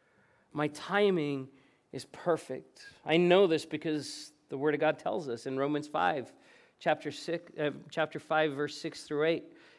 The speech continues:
says this, Paul writing, he says, "You see, at just the right time, while we were still powerless, Christ died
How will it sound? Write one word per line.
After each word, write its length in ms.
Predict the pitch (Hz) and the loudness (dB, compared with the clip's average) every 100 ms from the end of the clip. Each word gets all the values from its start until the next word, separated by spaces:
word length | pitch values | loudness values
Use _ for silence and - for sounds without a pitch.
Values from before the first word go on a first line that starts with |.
| _ | _
says 320 | - 185 170 | 0 4 4
this, 260 | 143 170 151 | 6 4 4
Paul 300 | - 160 160 | 0 4 6
writing, 320 | 151 151 151 | 8 6 4
he 140 | 147 143 | 0 -2
says, 280 | - 156 | -2 -2
"You 120 | 139 143 | -2 -8
see, 320 | - 170 151 | -2 0 0
at 260 | 123 139 | -2 -12
just 560 | 120 123 165 196 - - | -12 0 0 0 -6 -6
the 140 | 139 | -2
right 480 | 120 113 143 143 139 - _ _ _ _ | -2 0 0 0 -4 -14 _ _ _ _
time, 340 | - 123 107 - _ _ _ _ _ _ _ _ _ _ _ _ _ _ _ _ _ _ _ _ _ _ _ _ | -4 -4 -4 -12 _ _ _ _ _ _ _ _ _ _ _ _ _ _ _ _ _ _ _ _ _ _ _ _
while 320 | 143 165 165 | 8 10 10
we 440 | 160 156 208 233 240 | 6 2 4 4 4
were 220 | 196 175 | 4 2
still 460 | - - 190 180 | -2 2 6 6
powerless, 1400 | - - - - 202 185 165 139 117 104 - - - - - - _ _ _ _ _ | 2 -10 -6 4 6 8 6 4 0 -4 -12 -16 -16 -18 -20 -20 _ _ _ _ _
Christ 680 | - 175 165 160 - - 135 | -2 6 6 6 -2 -14 -4
died 460 | 135 131 123 120 | 2 2 2 -2